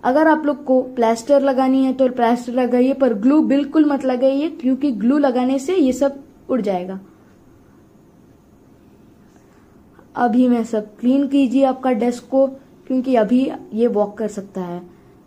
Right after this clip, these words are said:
पहले एक पेन का रिफिल को ऐसे काट कर, आधा काट कर उसका बीच का पार्ट को ऐसे मोड़ लीजिए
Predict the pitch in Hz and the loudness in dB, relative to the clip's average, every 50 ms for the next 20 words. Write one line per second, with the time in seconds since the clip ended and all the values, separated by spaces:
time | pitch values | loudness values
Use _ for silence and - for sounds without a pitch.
0 | _ - - 277 277 269 240 226 240 233 247 254 240 - - - - - - 285 | _ -6 -2 0 0 0 0 2 2 2 0 0 -4 -10 -14 -20 -10 -6 -4 -4
1 | 262 - - - - - 277 277 285 294 311 320 302 247 247 240 - 277 277 262 | -4 -6 -12 -10 -4 -2 0 0 0 2 2 2 4 4 2 0 0 -2 -2 0
2 | 285 240 233 233 262 254 254 - 214 208 214 208 - - 285 294 339 - - - | 0 0 0 -2 -4 -6 -2 -2 0 0 -2 -2 -4 -2 0 0 0 0 -4 -12
3 | - - - - - - - - - - _ _ - - - 226 233 220 247 269 | -20 -20 -20 -20 -20 -20 -20 -20 -20 -20 _ _ -18 -10 -6 -4 -2 0 2 2
4 | 294 277 269 240 226 226 - 247 240 233 - 277 240 202 247 302 339 320 - - | 2 2 0 -2 -2 -2 -2 -2 -2 -2 -2 -2 0 2 2 2 2 0 0 0
5 | 302 269 277 269 220 220 214 - - 262 302 359 - - 226 233 226 - 285 294 | 0 0 2 2 0 -2 -2 -2 -2 0 0 0 0 -2 -2 -2 -2 -2 -2 -2
6 | 339 359 - - - - - - - - - - 247 262 269 254 254 247 247 247 | -2 -4 -10 -16 -20 -20 -20 -20 -20 -8 0 2 4 4 4 4 4 4 4 2
7 | - 247 277 294 320 | 2 0 0 0 0